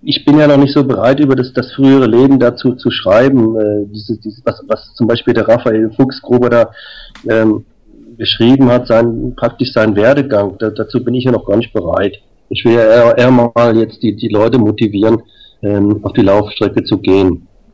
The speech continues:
und nicht meine, meine Probleme, die ich mal hatte, zu, zu offenbaren. Braucht man ja nicht, ja. Soll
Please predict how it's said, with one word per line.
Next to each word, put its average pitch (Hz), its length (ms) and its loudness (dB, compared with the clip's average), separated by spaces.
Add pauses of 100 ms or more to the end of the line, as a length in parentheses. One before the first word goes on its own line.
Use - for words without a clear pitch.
(260)
und 110 240 0
nicht 127 200 2
meine, 110 300 4
meine 101 240 2
Probleme, 101 720 0 (520)
die 101 120 -6
ich - 100 -8
mal 98 140 2
hatte, 104 320 0
zu, 101 420 0 (580)
zu - 200 -6
offenbaren. 101 640 2
Braucht 101 200 0
man 139 140 2
ja 110 100 2
nicht, - 500 -4
ja. 92 120 -6
Soll 92 180 -8